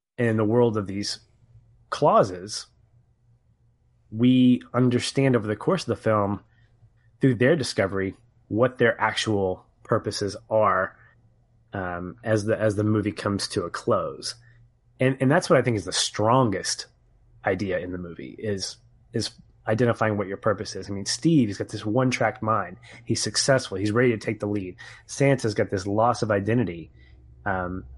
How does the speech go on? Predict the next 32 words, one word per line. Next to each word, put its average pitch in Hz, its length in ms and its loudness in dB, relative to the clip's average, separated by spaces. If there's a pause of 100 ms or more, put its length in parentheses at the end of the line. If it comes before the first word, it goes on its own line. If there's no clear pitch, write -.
(140)
knowing, 117 400 2 (200)
trying - 160 -4
to 117 60 0
figure 117 180 0
out - 80 -2 (260)
what's 135 220 -2
he 139 60 2
gonna 123 200 0
be 123 240 4
if 101 120 -4
he's 101 140 -4
not 107 220 0
Santa 110 440 -2
anymore. 101 540 -2 (380)
Grand 131 240 2
Santa 123 240 2
never 131 380 4
got 113 240 0
the 117 80 -4
accolades 104 400 -2
he 107 100 -2
wanted, 110 460 0
hence 107 260 -6
the - 140 -10
camera 104 380 -2
on 98 200 -4
Evie. 107 400 -2 (360)
And 139 100 2
then 143 100 6
there's 135 240 4
Arthur. 131 380 -2 (280)
<laughs> 139 80 -2